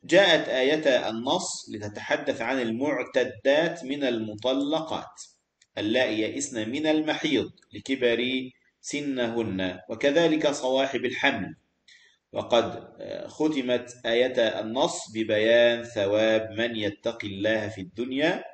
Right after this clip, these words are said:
والآخرة. سبب نزول الآيتين: لما نزل قول الله عز وجل: "والمطلقات يتربصن بأنفسهن ثلاثة قروء".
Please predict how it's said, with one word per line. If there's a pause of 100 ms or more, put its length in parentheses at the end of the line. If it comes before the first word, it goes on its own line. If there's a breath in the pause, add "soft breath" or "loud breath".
(340)
والآخرة. (1400 soft breath)
سبب
نزول
الآيتين: (140)
لما
نزل
قول
الله
عز
وجل: (220)
"والمطلقات
يتربصن
بأنفسهن
ثلاثة
قروء".